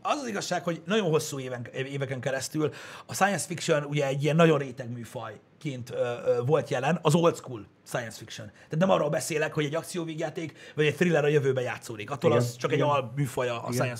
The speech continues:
Speaker 1: fictionnek, mint olyan. Úgyhogy nagyon kíváncsi vagyok, hogy sikerül-e, mert igen, pontosan piszok, tehát óriási kultusz a Dűne. Nem kéne elbaszni.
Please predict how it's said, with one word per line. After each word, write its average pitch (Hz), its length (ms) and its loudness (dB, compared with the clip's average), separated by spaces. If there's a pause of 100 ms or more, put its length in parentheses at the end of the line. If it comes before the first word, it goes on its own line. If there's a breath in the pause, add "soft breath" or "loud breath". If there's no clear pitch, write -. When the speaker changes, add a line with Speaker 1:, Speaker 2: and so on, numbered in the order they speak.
(100)
Speaker 1:
fictionnek, 131 300 -4
mint 113 160 -10
olyan. 110 200 -14 (680 loud breath)
Úgyhogy 202 400 8 (160 loud breath)
nagyon 247 260 10
kíváncsi 143 400 2
vagyok, 135 320 2
hogy 139 200 4
sikerül-e, 160 380 4
mert 185 200 4
igen, 277 180 2
pontosan 196 380 0
piszok, 147 280 -2
tehát 147 160 -6
óriási 226 360 4
kultusz 143 440 0
a 135 80 -4
Dűne. 117 360 -6 (160)
Nem 233 120 10
kéne 170 160 6
elbaszni. 117 500 -2